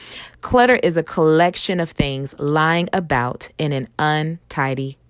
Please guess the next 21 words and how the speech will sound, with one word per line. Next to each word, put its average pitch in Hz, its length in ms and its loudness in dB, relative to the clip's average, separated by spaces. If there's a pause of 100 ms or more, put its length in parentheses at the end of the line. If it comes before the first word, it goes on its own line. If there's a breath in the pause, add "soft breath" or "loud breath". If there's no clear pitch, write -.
mass. - 960 -2 (720)
Not 165 200 0
mess, 214 500 2 (240)
mass. 143 880 0 (560 loud breath)
That 220 200 4
means 196 340 2 (200 loud breath)
it 208 160 2
could 220 200 4
be 214 120 0
piling 202 460 0
up. 175 240 0 (640 loud breath)
It 175 140 2
could 185 200 2
be 170 100 0
spread 156 540 0
out. - 460 -4 (500 loud breath)
A 160 100 4
mass, 160 720 0 (760 soft breath)
height 180 400 0 (100)
or 185 200 6
width, 147 400 -2